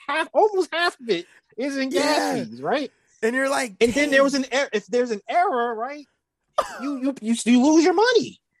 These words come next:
Speaker 2: Bro.
Speaker 1: right? Like, what the heck? So
Speaker 2: That's
Speaker 1: it's kinda,
Speaker 2: crazy.
Speaker 1: it kinda scares you away. Like, uh,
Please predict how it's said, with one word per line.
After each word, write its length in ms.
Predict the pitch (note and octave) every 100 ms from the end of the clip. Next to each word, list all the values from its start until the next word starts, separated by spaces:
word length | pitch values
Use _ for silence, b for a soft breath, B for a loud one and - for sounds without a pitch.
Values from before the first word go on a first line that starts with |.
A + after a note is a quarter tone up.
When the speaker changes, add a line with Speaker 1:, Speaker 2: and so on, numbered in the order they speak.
| _ _
Speaker 2:
Bro. 100 | A2
Speaker 1:
right? 260 | D4+ G4
Like, 300 | - D#4+ F#4+
what 160 | F4 G#4
the 80 | F#4
heck? 400 | F4 G#4 F4+ -
So 260 | D#3+ - A#3+
Speaker 2:
That's 140 | -
Speaker 1:
it's 140 | B3+ -
kinda, 240 | C4 B3
Speaker 2:
crazy. 120 | F#3 -
Speaker 1:
it 140 | F3+
kinda 240 | - G#3+
scares 480 | G3 - G3 G#3+ G#3
you 80 | G3+
away. 300 | G3 G#3+ G#3+
Like, 180 | D#3 D#3
uh, 420 | F#3 F#3 F3+ F3